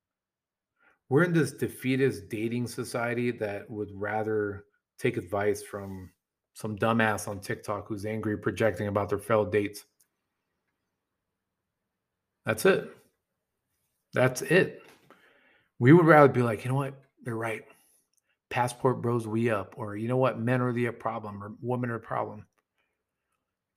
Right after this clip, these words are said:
You understand that there's gonna be, like, huge implications. Huge implications.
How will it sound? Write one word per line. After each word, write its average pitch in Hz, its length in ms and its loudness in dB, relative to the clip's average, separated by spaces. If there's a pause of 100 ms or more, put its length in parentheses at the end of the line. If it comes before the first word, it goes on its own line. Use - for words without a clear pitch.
(120)
You 127 220 8
understand 135 560 4
that 101 120 -2
there's 110 180 -6
gonna 120 120 0
be, 113 160 -2 (200)
like, 107 260 -12 (160)
huge 160 500 -4
implications. 117 880 -4 (800)
Huge 196 540 2
implications. 104 880 -2